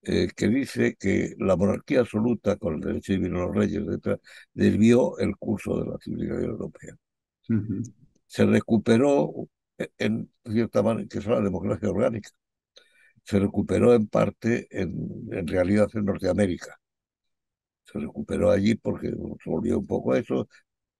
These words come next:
Speaker 1: monarquía ele-, electiva. Eh, lo que pasa es que como monarca, etcétera, porque además ese monarca no es el soberano.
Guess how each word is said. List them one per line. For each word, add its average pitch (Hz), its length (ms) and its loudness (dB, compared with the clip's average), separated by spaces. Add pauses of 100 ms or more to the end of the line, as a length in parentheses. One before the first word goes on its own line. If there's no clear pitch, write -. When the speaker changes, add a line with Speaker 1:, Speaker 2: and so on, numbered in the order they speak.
Speaker 1:
monarquía 92 680 0 (340)
ele-, 92 300 0 (200)
electiva. 78 580 -6 (1600)
Eh, - 960 -8
lo - 180 -6
que - 140 -6
pasa - 140 -2
es - 240 -6
que - 160 -6
como 104 360 -4
monarca, 104 540 2
etcétera, 110 600 0 (600)
porque 95 280 2
además 92 680 2
ese 120 240 -4
monarca 110 680 2 (680)
no 101 380 2
es 135 140 -4
el - 140 -2
soberano. 82 720 -2